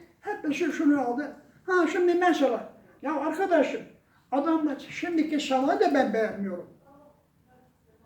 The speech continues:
Şimdi Şam'a, Şam'a el kalkmaz kardeş. Böyle o yani. Şu dirsek var ya, şu dirsek şu kadar kalkar, şu kadar, bu da, bu Şam'a da kimidir?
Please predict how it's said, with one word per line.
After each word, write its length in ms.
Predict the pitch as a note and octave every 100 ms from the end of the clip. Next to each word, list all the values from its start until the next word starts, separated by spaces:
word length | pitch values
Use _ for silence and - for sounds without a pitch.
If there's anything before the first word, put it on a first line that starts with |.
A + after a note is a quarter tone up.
| - - _ _ -
Şimdi 220 | D4 B3+
Şam'a, 440 | - C#4 C4 C#4 C4+ - - - _ _ _
Şam'a 420 | - B3+ B3 D4 D#4 - - - _
el 120 | A#3+ A#3 -
kalkmaz 400 | G#3+ - - -
kardeş. 420 | - - - - - - _ _ _
Böyle 220 | G2+ F2+ -
o 40 | -
yani. 80 | - _ _ _ _ _ _ _
Şu 260 | - D4+ -
dirsek 460 | A3 - G#3+ -
var 140 | C#4 C#4
ya, 140 | - - _ _ _ _ _ _ _ _ _ _ _ _
şu 280 | - D4 A3
dirsek 360 | B3+ - A#3+ - - _ _
şu 220 | - F#4
kadar 360 | A3 G3+ G3 -
kalkar, 380 | A#3+ A#3 D4+ D#4 - _ _ _ -
şu 180 | C#4
kadar, 320 | - G#3+ G#3 G3 - - _
bu 100 | D4
da, 100 | C4 C4+
bu 180 | C#4+
Şam'a 380 | - B3+ B3+ C#4
da 120 | C4
kimidir? 400 | - C4+ C4+ A#3